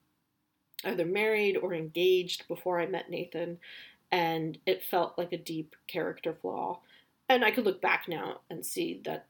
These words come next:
it wasn't, but that's how I felt back then, and so that's, those are my feelings, and they were legit. And so I was reading dating and relationship books, and I remember reading Men Are From Mars, Women Are From Venus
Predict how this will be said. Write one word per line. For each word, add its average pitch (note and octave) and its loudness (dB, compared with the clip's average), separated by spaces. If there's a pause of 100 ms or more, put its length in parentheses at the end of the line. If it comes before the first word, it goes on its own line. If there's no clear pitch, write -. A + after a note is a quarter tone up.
it - -6
wasn't, - -6 (260)
but F3 -2 (220)
that's E3 -4
how E3+ 0
I D#3 -6
felt - -6
back E3+ -6
then, A#3 6
and F3 -2
so F#3 -4
that's, - -10
those F3+ -2
are F#3 -4
my F3+ 0
feelings, A3+ 0
and E3 -4
they E3+ 0
were F3 2
legit. F3 0 (800)
And F3 4
so G#3 4
I F#3+ 8
was F#3+ 8
reading G3 4 (800)
dating F3 6
and D#3+ -4
relationship F3+ 2
books, - -6
and F#3+ -2
I F3 4
remember F#3 2 (240)
reading F3+ 2 (400)
Men F#3 0
Are A#3+ 4
From E4+ 6
Mars, - -2
Women F#3 -2
Are G#3 -2
From C4 -2
Venus - -6